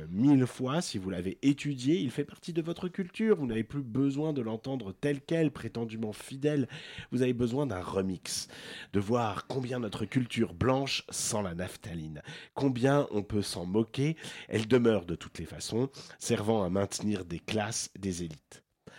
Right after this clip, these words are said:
Il y a assez de propositions artistiques pour qu'on puisse choisir celle qui nous convient. Si on a envie de,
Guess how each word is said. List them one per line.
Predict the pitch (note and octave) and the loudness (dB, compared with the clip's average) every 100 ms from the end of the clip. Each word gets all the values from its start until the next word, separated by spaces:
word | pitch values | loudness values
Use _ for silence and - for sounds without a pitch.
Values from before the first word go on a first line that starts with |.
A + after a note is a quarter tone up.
| - - - | -20 -20 -4
Il | C#3 | 4
y | D#3+ | 6
a | |
assez | D3+ - D#3+ | 6 4 4
de | B2 | 4
propositions | A2 G#2+ A2 G2 G#2+ | 2 0 -2 -2 -6
artistiques | - - F#2+ - - | -8 -12 -8 -10 -10
pour | F#2+ - | -14 -10
qu'on | F#2 | -10
puisse | F2+ A2 - D2+ | -6 -8 -6 -10
choisir | - A2 G#2+ G2 A#2 - | -2 2 2 0 -4 -4
celle | - A2 | -2 -4
qui | - F2 | -4 -8
nous | F#2 | -8
convient. | - D#2 D#2 - - - - | -8 -12 -16 -18 -20 -18 -16
Si | - C#3+ | 0 4
on | D3 | 4
a | |
envie | G#2 F#2 G#2+ | 2 -2 -6
de, | D#2+ D2+ | -12 -12